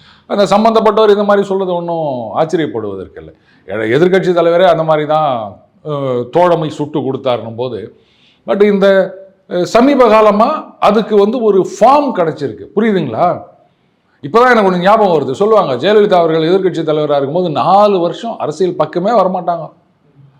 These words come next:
ஆனா அஞ்சாவது வருஷம் கவால்னு வருவாங்க, ஒரு கூட்டணி அமைப்பாங்க. ஏன்னு கேட்டீங்கன்னா, திமுக ஆட்சியில இருந்தாங்கன்னா அவங்களே வந்து ஏதாவது பண்ணி சொதப்பிடுவாங்க அப்படின்ற நம்பிக்கைன்னுவாங்க. அந்த மாதிரி தான் எடப்பாடியார் அவர்களும் நம்பிக்கை வச்சிருக்காரு போல இருக்கு.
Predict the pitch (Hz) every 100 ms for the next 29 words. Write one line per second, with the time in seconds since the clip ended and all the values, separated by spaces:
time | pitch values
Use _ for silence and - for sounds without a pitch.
0 | _ - 190 190 185 208 233 202 185 190
1 | 175 160 190 208 185 180 180 208 175 165
2 | 185 170 160 151 135 147 202 196 202 175
3 | 156 175 202 214 208 196 170 175 180 165
4 | 156 147 147 180 180 135 254 285 277 294
5 | 285 240 208 220 180 180 185 180 160 160
6 | 156 156 156 131 107 104 95 98 92 -
7 | _ _ _ _ _ 160 190 190 208 202
8 | 156 175 185 156 147 127 120 110 127 180
9 | 196 196 196 190 190 208 160 190 202 185
10 | 175 160 156 160 160 160 160 151 - 147
11 | 135 117 120 113 104 196 196